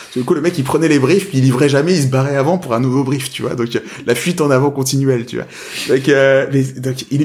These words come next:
il pouvait être génial, c'est pas le souci, mais De Vinci, il vivait pas d'amour et d'eau fraîche. De Vinci,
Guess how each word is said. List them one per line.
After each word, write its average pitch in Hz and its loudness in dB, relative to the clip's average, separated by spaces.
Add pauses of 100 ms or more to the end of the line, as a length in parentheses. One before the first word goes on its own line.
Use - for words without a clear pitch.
il 151 -2
pouvait 160 -2
être 160 -2
génial, 226 -2
c'est 147 -2
pas 131 0
le 127 0
souci, 180 -2 (180)
mais 131 2
De 135 4
Vinci, 131 -2 (180)
il 127 -4
vivait 123 0
pas 185 0
d'amour 147 2
et - 0
d'eau 147 0
fraîche. - -6 (300)
De 117 0
Vinci, 196 0